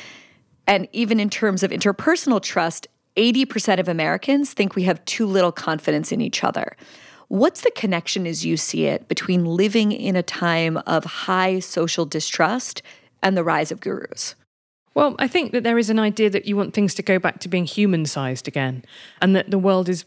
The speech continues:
Speaker 2: happening. You know, if I buy something from Amazon and it doesn't work, I, you know, I sort of shout into the void. The lives that people were living fifty years ago, where they knew their bank manager or they knew their doctor. You know, you had a family doctor that had delivered all your babies and, and knew you inside out.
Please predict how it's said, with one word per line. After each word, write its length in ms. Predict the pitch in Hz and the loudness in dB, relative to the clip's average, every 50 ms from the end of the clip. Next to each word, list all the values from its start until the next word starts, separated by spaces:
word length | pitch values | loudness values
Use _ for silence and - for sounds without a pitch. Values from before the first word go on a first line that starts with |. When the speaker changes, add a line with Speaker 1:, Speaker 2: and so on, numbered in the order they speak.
| - - | -10 -8
Speaker 2:
happening. 520 | - 170 175 - 214 196 - 180 170 165 | -6 -4 -2 0 0 0 0 0 -2 0
You 80 | - 240 | 2 2
know, 100 | 214 170 | 2 2
if 140 | 175 - - | 2 2 2
I 100 | 262 269 | 2 2
buy 180 | 247 240 220 | 2 2 0
something 400 | 214 - - 202 160 196 185 175 | 0 0 0 0 0 0 0 -2
from 180 | 156 - 170 165 | -2 -2 -2 -2
Amazon 440 | - 175 185 180 165 151 151 143 143 | 0 0 2 2 0 0 0 -2 -2
and 140 | 143 147 135 | -2 -2 -2
it 20 | |
doesn't 300 | 147 160 - 170 - - | -2 -2 -2 -2 -4 -2
work, 460 | 156 156 151 135 98 - - - - - _ _ _ _ _ _ _ _ _ - | 0 2 2 2 0 -2 -6 -10 -12 -12 _ _ _ _ _ _ _ _ _ -2
I, 160 | 180 170 175 - | 0 0 0 2
you 80 | - 185 | 2 2
know, 100 | 165 156 | 2 2
I 60 | 160 | 0
sort 160 | 156 - 170 | 0 -2 -4
of 60 | 170 - | -2 0
shout 280 | - 196 170 160 - | 0 0 0 0 -2
into 160 | 165 151 - | -4 -2 -2
the 80 | 160 165 | -2 0
void. 400 | 151 180 180 156 131 127 123 - - - - - | 2 2 2 2 2 0 -4 -8 -12 -18 -8 -2
The 80 | - 202 | 2 2
lives 260 | 208 220 233 254 220 | 4 4 4 2 0
that 80 | 208 - | -2 -2
people 200 | - 202 165 185 | -2 -2 0 2
were 40 | 190 | 2
living 240 | 190 185 180 170 | 2 2 0 -2
fifty 300 | 151 - 185 - - 175 | -4 -4 -6 -4 0 0
years 200 | 170 170 175 170 | 2 2 2 2
ago, 280 | 165 160 160 151 143 147 | 0 -2 -2 0 0 2
where 180 | 147 156 147 147 | 2 2 2 2
they 160 | 160 160 156 | 2 2 2
knew 320 | 165 170 170 165 160 156 | 2 2 2 2 2 2
their 160 | 147 156 147 | 2 2 0
bank 220 | 143 - 156 - - | 0 0 -4 -4 -4
manager 460 | - 135 131 127 135 - 131 139 151 - _ _ _ _ - | -4 -4 -4 -4 -2 -2 -4 -4 -4 -8 _ _ _ _ 0
or 80 | 180 | 2
they 140 | 175 170 170 | 2 2 2
knew 200 | 170 175 175 175 | 2 2 0 2
their 140 | 160 165 156 | 2 0 0
doctor. 400 | - 165 127 - - - 147 120 | 0 -2 -2 -2 -4 -6 -6 -4
You 100 | - 147 | -4 -4
know, 80 | 147 | -2
you 100 | 156 160 | 0 2
had 100 | 170 180 | 2 2
a 40 | 175 | 0
family 380 | - - 208 208 185 180 175 165 | 0 0 0 2 2 2 0 2
doctor 400 | 180 160 - - - - 143 135 | 0 0 -2 -2 -4 -4 -2 0
that 120 | 147 143 | 0 0
had 100 | - 165 | 0 0
delivered 300 | 151 175 165 170 156 160 170 | 0 0 2 2 2 2 2
all 160 | 175 175 170 | 2 2 2
your 120 | 165 156 | 0 0
babies 540 | 147 156 143 139 - - 120 - 139 151 160 | 0 0 0 -2 -4 -6 -8 -8 -8 -6 -4
and, 200 | 143 143 143 139 | -4 -4 -2 0
and 160 | - 165 165 | 0 2 2
knew 140 | 165 165 160 | 2 2 2
you 160 | 156 147 147 | 2 0 0
inside 280 | 147 143 139 - 151 151 | 0 -2 -2 -2 -2 -2
out. 100 | 151 | -2